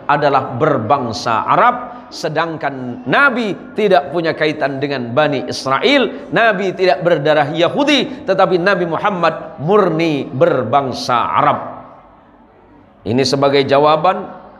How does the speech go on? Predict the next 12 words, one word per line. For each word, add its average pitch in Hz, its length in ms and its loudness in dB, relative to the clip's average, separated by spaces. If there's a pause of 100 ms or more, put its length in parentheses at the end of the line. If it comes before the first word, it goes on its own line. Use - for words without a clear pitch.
(400)
terhadap 139 400 0
fitnah-fitnah 160 800 -4
selama 143 320 0
ini 147 160 -2
yang 143 160 -2
berkembang, 190 720 0 (240)
bahwa 135 320 0
Nabi 131 240 -2
Muhammad 127 480 -2 (480)
berdarah 117 640 0
Yahudi. 110 800 -4
Tidak 131 300 0